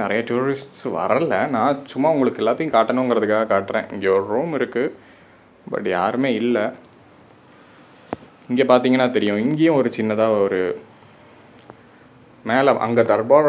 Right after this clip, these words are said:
ஹால்ல இருந்த மாதிரியே இங்கேயும் ஒரு சின்ன பால்கனி. But இந்த சைடு எதுக்கு இந்த பால்கனி வச்சிருக்கிறாங்கங்கிறது இங்க சொல்லப்படல. But இங்கேயும் மேல ஏறி போறதுக்கு ஒரு ஸ்டேர்ஸ் இருக்குது. அந்த சைடுல வந்தா அப்படியே உள்ள இங்க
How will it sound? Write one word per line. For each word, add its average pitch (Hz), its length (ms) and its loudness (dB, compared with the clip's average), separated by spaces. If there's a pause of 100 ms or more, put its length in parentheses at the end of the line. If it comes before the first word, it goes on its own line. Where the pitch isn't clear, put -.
ஹால்ல 120 380 2
இருந்த 123 260 -2
மாதிரியே 120 380 0
இங்கேயும் 123 260 4
ஒரு 104 140 -4
சின்ன 104 140 -2 (100)
பால்கனி. 98 440 -2 (680)
But 120 200 2
இந்த 160 240 0
சைடு 165 300 2
எதுக்கு 131 500 -6
இந்த 117 200 2
பால்கனி 113 380 0
வச்சிருக்கிறாங்கங்கிறது 110 1000 -2 (160)
இங்க 98 260 -6
சொல்லப்படல. 104 640 0 (1600)
But 147 180 4
இங்கேயும் 156 320 2
மேல 147 260 2 (100)
ஏறி 131 140 -2 (100)
போறதுக்கு 123 460 2
ஒரு 117 180 -2
ஸ்டேர்ஸ் 135 520 0
இருக்குது. 104 400 -4 (520)
அந்த 123 200 0
சைடுல 165 400 0
வந்தா 127 260 2
அப்படியே 120 320 0 (160)
உள்ள 117 140 0 (520)
இங்க 113 140 -2